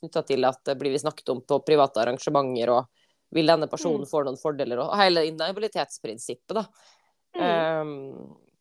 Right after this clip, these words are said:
Speaker 1: jeg kjenner der at der har jeg nok en skepsis, men jeg er jo ikke, jeg, jeg må kanskje høre podcasten for å se om jeg fortsatt er
Speaker 2: Nå var dette her
Speaker 1: skeptisk.
Speaker 2: bare en, eh,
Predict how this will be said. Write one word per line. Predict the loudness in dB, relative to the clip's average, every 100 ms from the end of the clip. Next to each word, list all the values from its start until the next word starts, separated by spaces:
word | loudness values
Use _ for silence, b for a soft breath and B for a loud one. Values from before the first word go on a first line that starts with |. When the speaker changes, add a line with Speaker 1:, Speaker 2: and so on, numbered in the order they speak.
| _ -6
Speaker 1:
jeg | 0
kjenner | 0 2
der | 2 4 2
at | -4
der | -8 -4 -2
har | -2 -4
jeg | -4
nok | -8
en | -10 -12
skepsis, | -10 -10 -10 -12 -10 -10 -6
men | -2
jeg | 0
er |
jo | -2
ikke, | -2 -2 -2 -6
jeg, | -4
jeg | -2
må | -2 -4
kanskje | -6 0
høre | 2 2
podcasten | -2 -6 -10 -10 -14 -6
for | 0
å | 0
se | 4 6 6
om | 4
jeg | -2 -4 -8 _ _ _ _ _ _ _ _ _ -10
fortsatt | -6 -4 0
er |
Speaker 2:
Nå | 6
var | 6
dette | 6 6
her | 8 8
Speaker 1:
skeptisk. |
Speaker 2:
bare | 6 6 4
en, | 4
eh, | 4